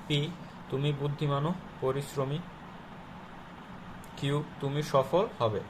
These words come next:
এখন দ্বিতীয় লাইনে কি ছিল? "তুমি সফল হও নাই এবং সুতরাং তুমি বুদ্ধিমান ও পরিশ্রমী না।" তাহলে এখানে আমরা আগের, এ, ই, প্রতিজ্ঞাকে কি করতেছি? না বলতেছি। সেম আগের প্রতিজ্ঞাটাকে কি বলতেছি? তাহলে পি কি ছিল?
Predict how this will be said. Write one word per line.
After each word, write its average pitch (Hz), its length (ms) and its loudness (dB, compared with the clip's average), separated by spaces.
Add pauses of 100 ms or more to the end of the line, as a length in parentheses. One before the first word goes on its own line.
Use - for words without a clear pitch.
(800)
এখন 135 240 6 (360)
দ্বিতীয় 170 320 10
লাইনে 180 240 10
কি 160 160 0
ছিল? 131 280 4 (160)
"তুমি 170 220 2
সফল 170 420 6
হও 127 240 6
নাই 101 160 2 (680)
এবং 151 340 6
সুতরাং 165 500 4
তুমি 165 200 0
বুদ্ধিমান 156 500 2
ও 190 120 0
পরিশ্রমী 147 460 2
না।" 98 220 0
তাহলে 123 180 4
এখানে 160 460 2 (1040)
আমরা 143 260 8
আগের, 156 260 10 (220)
এ, 135 240 4
ই, 156 300 0
প্রতিজ্ঞাকে 170 500 4
কি 175 140 0
করতেছি? 175 500 4
না 127 220 10
বলতেছি। 117 440 4
সেম 156 280 4 (360)
আগের 127 260 4
প্রতিজ্ঞাটাকে 165 640 2
কি 170 180 -2
বলতেছি? 117 400 0
তাহলে 131 220 4 (480)
পি 190 140 2
কি 185 160 4
ছিল? 165 260 4